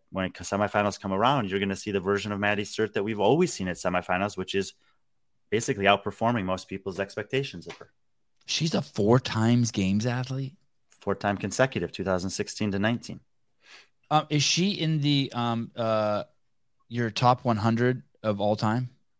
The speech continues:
Speaker 1: I don't have a top one hundred of all time.
Speaker 2: You don't? I thought we did a show. We've done that show a
Speaker 1: I
Speaker 2: couple
Speaker 1: think it's
Speaker 2: times.
Speaker 1: top forty.
Speaker 2: Oh.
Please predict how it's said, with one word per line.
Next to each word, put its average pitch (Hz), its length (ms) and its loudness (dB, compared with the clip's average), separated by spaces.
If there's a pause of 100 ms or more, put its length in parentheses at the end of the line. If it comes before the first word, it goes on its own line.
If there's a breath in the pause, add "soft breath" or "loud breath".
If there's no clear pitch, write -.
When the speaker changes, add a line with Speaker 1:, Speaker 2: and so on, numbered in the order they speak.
(680)
Speaker 1:
I 113 60 -2
don't 131 100 0
have 110 200 4
a 98 40 -4
top - 260 -4
one 87 100 -8
hundred 85 240 -8
of 76 120 -12
all 80 140 -2
time. - 320 -12 (640)
Speaker 2:
You 117 200 0
don't? 123 240 6
I 123 40 0
thought 143 160 4
we 143 100 2
did 120 120 0
a 110 60 0
show. 123 260 2
We've 107 100 0
done 113 180 2
that 110 140 0
show 117 180 0
a - 20 0
Speaker 1:
I - 20 0
Speaker 2:
couple 131 140 2
Speaker 1:
think 165 160 4
it's 151 160 2
Speaker 2:
times. 120 220 4
Speaker 1:
top - 40 -10
forty. 92 500 2 (800 loud breath)
Speaker 2:
Oh. 87 220 -6